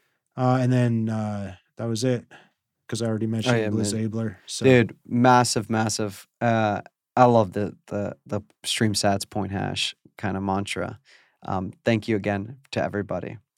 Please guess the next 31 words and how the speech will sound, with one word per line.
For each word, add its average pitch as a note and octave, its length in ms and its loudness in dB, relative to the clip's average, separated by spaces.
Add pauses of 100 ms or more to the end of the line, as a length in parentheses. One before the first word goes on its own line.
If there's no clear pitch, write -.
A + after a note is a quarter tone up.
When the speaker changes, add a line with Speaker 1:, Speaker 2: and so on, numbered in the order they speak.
(760)
Speaker 2:
Um, B2+ 640 8
all C#3+ 140 10
right, B2+ 320 6
we're C3+ 160 6
gonna D3+ 140 8
grip C#3+ 260 6
it C3+ 80 8
and B2 80 6
rip B2 180 6
it A#2 60 6
'cause A2 180 -2
we A2+ 60 2
got A#2 160 6
a G#2 40 2
g-, G2+ 160 -2
lot A#2 280 6
to A2 80 -4
get G#2+ 220 2
through, G#2+ 420 0
especially A2 380 -2
from G#2+ 220 -6
last G#2 360 0
week. G2+ 320 -6 (420)
Sh-, - 140 -2
uh, A2+ 680 6 (100)
shall B2 220 4
we A#2+ 540 4 (260)
share C3+ 240 4
some A#2 380 2
stats, B2 640 4 (340)
Eco? C#3+ 380 4